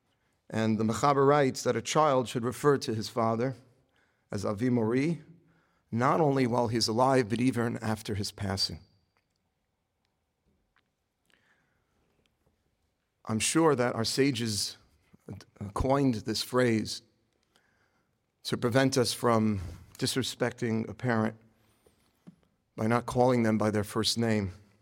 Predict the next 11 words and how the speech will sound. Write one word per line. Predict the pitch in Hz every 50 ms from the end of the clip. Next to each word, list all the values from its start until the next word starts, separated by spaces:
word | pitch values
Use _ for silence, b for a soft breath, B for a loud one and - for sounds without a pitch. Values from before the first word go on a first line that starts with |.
| _ _ _ _ _ _ _ _ _ _ _ _ _ _ _ _ _ _ _ _ _ _ _ _ _ _ _ _ _ _ _ _ _ _ _ _ _ _ _ _ _ _ _
But | 120 117
I | 117 110
think | - 143 143 143
this | 123 110 - -
term | - 147 139 139 127 117
is | 107 -
hinting | - 151 147 139 - 123 117 104
at | 101 101
something | - 123 110 107 107 110 104 104 101 -
much | 98 107 101 - -
deeper, | - 107 98 - 87 85 -